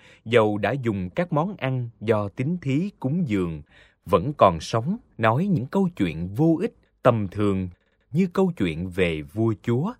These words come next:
câu chuyện về ăn trộm, câu chuyện về đại thần, câu chuyện về binh lính, các câu chuyện hãi hùng, câu chuyện về chiến tranh,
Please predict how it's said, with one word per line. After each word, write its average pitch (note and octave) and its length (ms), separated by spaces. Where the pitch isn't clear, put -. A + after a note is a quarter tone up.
câu B2 180
chuyện F2+ 400
về F2+ 300
ăn D#3 280
trộm, F2 360
câu F#3+ 240
chuyện F#2 300
về G2+ 260
đại F2+ 380
thần, F#2+ 320
câu A2 200
chuyện F2 380
về E2 360
binh B2+ 300
lính, D3+ 260
các A#3+ 200
câu G3 260
chuyện F#2+ 280
hãi G2+ 360
hùng, A2+ 360
câu G#3 240
chuyện F2+ 300
về F2 280
chiến D3+ 360
tranh, C3 300